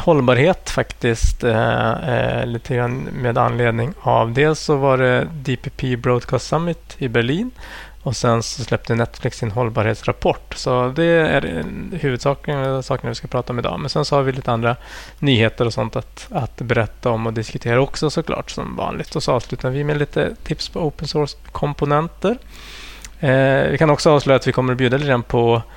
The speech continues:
en uppdatering kring, eh, hur det går med, eh, agendan inför Streaming Tech Sweden i sommar. Eh,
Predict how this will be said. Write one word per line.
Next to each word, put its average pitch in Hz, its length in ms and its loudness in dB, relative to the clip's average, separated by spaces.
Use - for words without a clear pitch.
en 143 120 2
uppdatering 151 560 4
kring, 117 500 0
eh, 113 260 2
hur 127 160 0
det 123 80 2
går 123 380 2
med, 117 520 0
eh, - 180 0
agendan 135 540 2
inför 123 380 0
Streaming 123 360 0
Tech 127 140 0
Sweden 170 320 2
i 120 40 0
sommar. 117 380 0
Eh, 127 640 -2